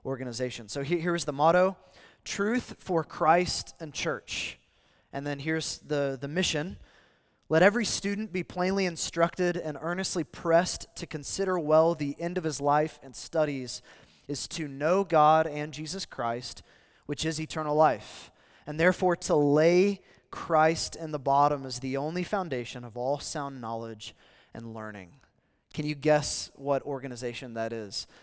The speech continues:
Some of you may know. A, a lot of you probably don't. If you know, then you win, like, the, the nerd award of the day. Uh, this is actually Harvard.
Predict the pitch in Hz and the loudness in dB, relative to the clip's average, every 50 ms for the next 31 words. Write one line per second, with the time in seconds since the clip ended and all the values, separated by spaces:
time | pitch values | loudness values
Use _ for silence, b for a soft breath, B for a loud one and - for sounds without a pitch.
0 | b b - - - 175 170 180 170 160 175 165 156 156 156 151 147 151 170 214 | b b -8 0 0 2 2 2 -2 -2 -4 -2 0 0 0 4 4 6 6 6
1 | 247 269 277 277 135 143 139 - 151 147 151 151 156 165 151 165 165 - - 160 | 4 2 -4 -2 0 0 2 2 4 6 6 6 6 4 2 -2 -8 2 2 2
2 | 151 156 143 147 147 135 127 143 156 196 240 240 - - - - 156 - 156 156 | 2 2 -2 -4 -6 -4 -2 0 0 0 0 -2 -6 -16 -10 -10 -8 -6 -6 -4
3 | 143 143 160 180 196 190 165 160 143 139 135 151 160 151 156 160 160 160 156 147 | 0 2 4 4 4 4 0 -2 -2 -4 -6 -6 -4 -2 0 -2 0 2 2 2
4 | 143 - 139 139 151 143 135 123 131 143 135 131 135 139 147 156 170 156 147 160 | 2 0 -4 -2 -2 -2 -2 -2 -4 -6 -6 -6 -6 -2 0 0 0 0 -2 -4
5 | 143 143 151 156 165 165 147 120 120 127 110 139 156 202 262 285 - B B B | -2 0 0 0 0 -2 -4 -8 -10 -4 0 4 8 8 8 6 4 B B B
6 | B B B B B 175 170 165 170 165 147 147 185 202 - 226 220 180 180 170 | B B B B B 8 10 10 10 8 6 0 0 0 2 -2 -4 2 6 6
7 | 175 180 - - - 190 180 170 139 139 190 196 190 151 160 139 120 | 6 6 4 0 0 0 0 0 4 8 8 8 8 6 0 -2 -2